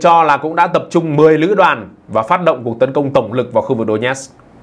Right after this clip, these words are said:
với ý định lặp lại cuộc bao vây Zaporizhia. Theo thông tin ban đầu, cuộc chiến giữa hai bên đang diễn ra rất quyết liệt và các chuyên gia Nga cho rằng là lực lượng phản công Ukraine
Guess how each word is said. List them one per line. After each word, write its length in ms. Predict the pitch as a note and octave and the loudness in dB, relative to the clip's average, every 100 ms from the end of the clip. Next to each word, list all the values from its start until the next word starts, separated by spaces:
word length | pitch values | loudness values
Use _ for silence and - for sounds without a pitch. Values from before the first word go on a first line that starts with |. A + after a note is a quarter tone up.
| - - - | -20 -20 -12
với 140 | G#2+ D3+ | -2 2
ý 60 | |
định 200 | F3+ F3 - | 2 0 -2
lặp 260 | A2+ A#2+ | -4 -2
lại 200 | C#3 B2 G2+ | -2 -2 -2
cuộc 80 | A2 | -2
bao 160 | A2+ | 0
vây 160 | A2+ A#2 | 0 0
Zaporizhia. 520 | A2 G#2+ G#2 F#2+ F#2+ - - - _ - - - - - - - - - - - - - - - - | -2 -2 -6 -4 -6 -10 -20 -20 _ -20 -20 -20 -20 -20 -20 -20 -20 -20 -20 -20 -20 -20 -20 -20 -2
Theo 160 | D#3+ | 0
thông 140 | F3+ F3 | 2 0
tin 100 | F3+ | 0
ban 120 | E3+ | 4
đầu, 320 | D#3 A2+ - _ _ _ _ | 2 2 -6 _ _ _ _
cuộc 140 | C3+ C3+ | -4 -2
chiến 240 | D3+ D#3+ | 0 0
giữa 120 | F3+ | 2
hai 160 | E3+ E3+ | 0 2
bên 280 | D#3+ D#3 C3 | 2 0 -2
đang 180 | B2+ B2 | -6 -6
diễn 140 | A#2+ | -4
ra 140 | C3 | -4
rất 160 | B2 C#3 | -2 -2
quyết 120 | C#3 | -2
liệt 160 | A2 F2 - _ - | -2 -4 -6 _ -6
và 100 | G#2+ | -4
các 140 | D3+ | -2
chuyên 140 | D#3 | -2
gia 120 | C#3 C3+ | 0 0
Nga 240 | C3+ C3 | 0 -2
cho 120 | B2 | -2
rằng 180 | A2+ G2+ | -4 -2
là 140 | F#2 | -2
lực 160 | G2+ A2+ | -2 0
lượng 180 | C3+ A2 | 0 0
phản 200 | A2 F#2 | -4 -2
công 160 | A#2+ B2 | -4 -4
Ukraine 340 | A#2+ B2 A#2+ | -4 -2 -4